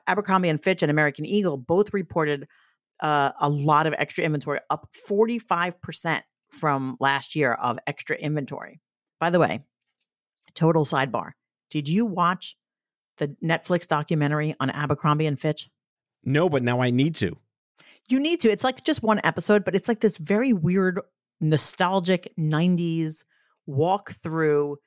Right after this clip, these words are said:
Speaker 1: absolute fuckery in the <laughs> Abercrombie and Fitch world.
Speaker 2: Oh, really?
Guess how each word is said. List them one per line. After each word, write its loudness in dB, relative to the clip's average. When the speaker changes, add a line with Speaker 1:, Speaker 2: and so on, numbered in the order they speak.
Speaker 1:
absolute 0
fuckery -2
in -4
the -2
<laughs> -4
Abercrombie 0
and 2
Fitch -2
world. -8
Speaker 2:
Oh, 2
really? 2